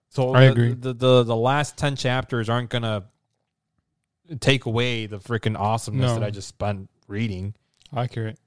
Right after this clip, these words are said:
Speaker 1: So to me, that's why I put it, I mean, I would still put it top five. Attack on Titan, I don't know if it's top five or top ten. I gotta actually sit down and, like, list them.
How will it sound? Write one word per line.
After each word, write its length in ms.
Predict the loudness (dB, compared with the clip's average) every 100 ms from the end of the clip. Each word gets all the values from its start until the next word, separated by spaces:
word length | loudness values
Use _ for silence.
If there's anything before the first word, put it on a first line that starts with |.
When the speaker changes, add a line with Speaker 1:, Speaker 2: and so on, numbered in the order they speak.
| _ -6
Speaker 1:
So 120 | -2
to 140 | 4
me, 200 | 6 8
that's 200 | 6 2
why 180 | 0 0
I 20 |
put 200 | 0 -2
it, 140 | -2 -2
I 40 |
mean, 240 | 0 0 2
I 80 | 2
would 160 | 2
still 160 | 2 2
put 180 | 4 2
it 100 | 4
top 220 | 0 2
five. 420 | 2 4 4 0
Attack 300 | -4 0 2
on 80 | 2
Titan, 480 | 2 2 0 -2 -8 _ _ _ _ -4
I 100 | 2
don't 100 | 4
know 60 | 4
if 80 |
it's 100 | 0
top 240 | 0 0 2
five 200 | 2 2
or 60 |
top 220 | 0 -4 -2
ten. 240 | -2 0
I 80 | 0
gotta 300 | 2 2 0 _ _ _ -2
actually 240 | -2 0 -2
sit 160 | 0
down 180 | 2 0
and, 80 | -6
like, 140 | -8
list 320 | 0 2 0 -6
them. 240 | -12 -14